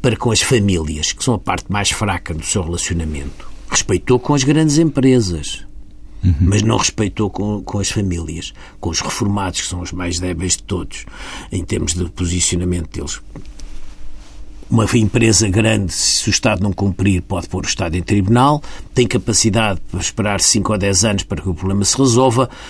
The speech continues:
Speaker 1: Uma senhora de oitenta anos, que, eh, eh, abusivamente lhe cortaram na reforma, não pode esperar dez ou vinte anos, nem tem capacidade financeira para aguentar dez ou quinze anos, eh, assumindo que viveria tal período.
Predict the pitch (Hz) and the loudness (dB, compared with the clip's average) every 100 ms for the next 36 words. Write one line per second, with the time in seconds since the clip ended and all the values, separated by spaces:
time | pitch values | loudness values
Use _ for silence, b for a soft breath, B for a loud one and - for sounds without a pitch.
0 | B B 107 - 104 110 104 101 101 113 | B B 2 2 2 2 4 2 2 2
1 | 101 107 110 113 113 - 117 - - - | 2 4 4 4 4 0 -4 -8 -14 -16
2 | - - 113 113 113 113 117 117 117 113 | -16 0 4 6 4 4 4 4 4 2
3 | 110 110 107 104 104 117 110 113 117 110 | 2 2 2 0 0 2 4 4 6 6
4 | 117 107 110 120 98 117 113 120 120 - | 4 4 2 0 2 2 4 4 2 2
5 | 123 127 131 131 B B - 147 127 104 | 4 6 4 2 B B 2 4 4 2
6 | - 110 98 101 101 92 98 90 92 110 | 2 2 2 2 2 2 2 2 2 4
7 | 110 104 113 101 98 - 101 - 95 92 | 4 4 4 2 0 0 2 2 2 -2
8 | - 87 87 - 101 95 101 B B B | 0 0 2 2 2 2 -2 B B B
9 | B - - 107 107 98 101 92 101 92 | B -8 2 4 4 2 0 0 0 2
10 | 98 98 85 92 85 95 95 95 - B | 0 0 0 0 2 2 0 -2 -8 B
11 | B - 98 104 101 107 110 - 107 107 | B -6 -2 0 2 2 2 4 4 2
12 | 107 95 92 82 98 95 90 90 - - | 2 2 2 2 2 2 0 -2 -4 -6
13 | - - | -10 -12